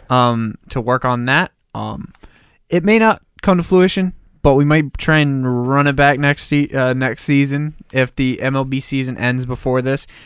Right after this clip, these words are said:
we might kinda run it back a little bit then, but we'll see. Um, and also, we also have our social medias. We have our Facebook, Instagram, and our Twitter accounts linked down below.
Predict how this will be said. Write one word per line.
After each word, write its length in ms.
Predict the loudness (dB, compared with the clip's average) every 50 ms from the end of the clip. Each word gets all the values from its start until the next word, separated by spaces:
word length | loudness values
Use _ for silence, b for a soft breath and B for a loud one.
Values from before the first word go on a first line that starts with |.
| B B B
we 60 | -4
might 200 | -2 -2 -2 -2
kinda 240 | -4 -4 -2 -2 -2
run 300 | -2 -2 0 0 0 0
it 100 | -2 -4
back 260 | -2 -2 -2 -2 -2
a 60 | -4
little 200 | -4 -2 -2 -2
bit 200 | -2 -2 -4 -6 _ _ _ _ _ _ -14
then, 520 | -12 -8 -4 -2 -2 -2 -2 -2 -4 -6 -8 b b b b b b b b b b
but 140 | -6 -4 0
we'll 120 | 0 0
see. 280 | 0 0 0 0 0 -2 b b b b b b b b -2
Um, 420 | 0 2 2 2 2 2 0 -2 -2
and 120 | 0 2
also, 260 | 2 2 2 2 0
we 80 | 2 2
also 240 | 2 2 2 0 0
have 160 | 0 0 2
our 80 | 0 0
social 320 | 0 0 -2 -2 -2 -2
medias. 380 | -2 0 0 0 0 0 -2 -2
We 100 | -2 0
have 160 | 0 0 0
our 80 | -2
Facebook, 440 | -4 -2 0 0 0 0 -2 -2 -2
Instagram, 540 | -2 -4 -6 -6 -6 -4 -2 -2 -2 -2 -2
and 240 | -2 0 0 2 2
our 140 | 0 -2 -2
Twitter 300 | -2 0 2 2 2 2
accounts 360 | 0 0 -2 -2 -2 -4 -4
linked 200 | -6 -6 -4 -4
down 160 | -4 -4 -4
below. 380 | -4 -2 2 4 4 4 2 B